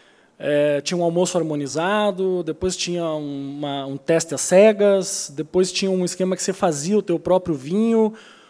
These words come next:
colocava um rótulo e levava o teu vinho com o teu nome pra casa. E eu falei, "Cara, esse negócio de cerveja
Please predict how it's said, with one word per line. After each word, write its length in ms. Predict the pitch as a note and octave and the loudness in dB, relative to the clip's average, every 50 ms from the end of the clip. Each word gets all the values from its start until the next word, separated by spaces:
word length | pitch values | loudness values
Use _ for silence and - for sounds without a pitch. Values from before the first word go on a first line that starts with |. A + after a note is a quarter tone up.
| _ _ _ _ _ | _ _ _ _ _
colocava 460 | - F3+ F3+ F3 F3 - F3+ E3+ E3+ | -2 0 0 0 2 4 2 4 4
um 80 | F#3 F3 | 2 2
rótulo 800 | D3+ C3+ E3 F3+ G3+ A3 A3 A3 - A3 A3 A3 A3 A3 G#3+ - - _ _ _ _ _ _ _ _ _ - | 2 6 8 10 10 10 10 6 2 0 0 2 0 0 -2 -6 -14 _ _ _ _ _ _ _ _ _ -4
e 80 | E3+ E3+ | 2 4
levava 300 | F3+ F3 F3 F#3+ F#3+ G3 | 6 6 6 6 4 2
o 40 | |
teu 200 | F#3+ - G#3 G#3+ | 4 6 6 6
vinho 260 | F3+ D#3+ G3+ A3 G#3+ G3+ | 6 6 4 2 2 2
com 80 | G3 | 2
o 40 | F#3 | 2
teu 140 | - F3+ F3 | 2 2 2
nome 220 | F3+ F#3 F#3+ F#3 | 4 2 0 0
pra 160 | F#3 - D#3+ | 0 -2 -4
casa. 480 | D#3 - E3+ E3+ F#3 G#3 G#3+ F#3 G3 G3 | -4 -4 -2 0 2 2 0 0 -2 -4
E 40 | F#3+ | -4
eu 80 | G3 | -4
falei, 220 | F#3+ - G3+ G3 F#3+ | -4 -4 -6 -6 -6
"Cara, 480 | G3 - - A#3 A#3 G#3+ G3 F3 D3 - - | -8 -10 -12 -8 -6 -6 -4 -6 -6 -8 -8
esse 240 | A3 A#3 - - | -6 -6 -4 -4
negócio 400 | C4 B3+ A3+ F#3+ F#3+ F#3 F3+ D#3+ | -4 -4 -4 -2 0 0 0 -2
de 80 | D#3+ D#3+ | -4 -8
cerveja 800 | - - D#3+ D3 C#3+ C3 C#3+ E3+ F#3+ G3+ E3+ B2 C3 B2 A#2 | -8 -6 -6 -6 -6 -6 -4 -2 0 0 0 -2 -4 -6 -8